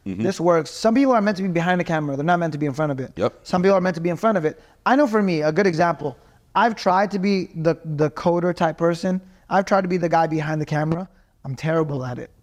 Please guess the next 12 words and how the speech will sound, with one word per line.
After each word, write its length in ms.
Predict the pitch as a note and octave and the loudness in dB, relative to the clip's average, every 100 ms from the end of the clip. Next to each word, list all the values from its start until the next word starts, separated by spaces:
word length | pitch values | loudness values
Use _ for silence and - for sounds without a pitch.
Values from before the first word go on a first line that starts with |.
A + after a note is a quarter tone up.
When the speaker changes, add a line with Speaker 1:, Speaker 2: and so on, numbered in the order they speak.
| - | -20
Speaker 1:
Mm-hmm. 60 | C#2+ - _ _ | -20 -20 _ _
Speaker 2:
'cause 160 | - E3 | 0 2
I'm 260 | F3 F3 F#3 | 4 4 2
not 340 | G3+ E3 C#3+ | 2 0 -2
good 380 | D#3 F#3 F3+ D#3+ - - | 2 4 2 -4 -10 -4
at 180 | E3 - | -4 -2
putting 320 | F#3 F#3 F3+ | 0 0 2
things 240 | F3 D#3 | 0 -2
together. 460 | - D3 D#3+ C#3+ B2+ - | -2 2 2 2 -6 -2
Speaker 1:
Right. 240 | F#2+ D#2 - _ _ _ - | 0 -2 -8 _ _ _ 0
Speaker 2:
I, 200 | F#3+ G3 - | 2 2 0
I 400 | F#3 F3+ F#3+ F3+ | 2 4 4 0